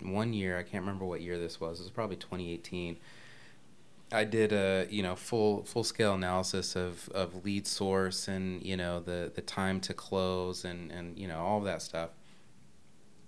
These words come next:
And, you know, I'm also a big supporter of,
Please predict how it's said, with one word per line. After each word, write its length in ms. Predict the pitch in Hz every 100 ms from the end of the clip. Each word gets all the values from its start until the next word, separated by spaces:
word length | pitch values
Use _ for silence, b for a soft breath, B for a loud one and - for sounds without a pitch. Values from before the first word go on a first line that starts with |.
| - 92
And, 400 | 98 92 92 85 - -
you 140 | 117 95
know, 80 |
I'm 180 | 90 104
also 300 | 107 110 104
a 60 | 90
big 220 | 92 90
supporter 580 | - - 87 87 87 87
of, 440 | 87 87 82 -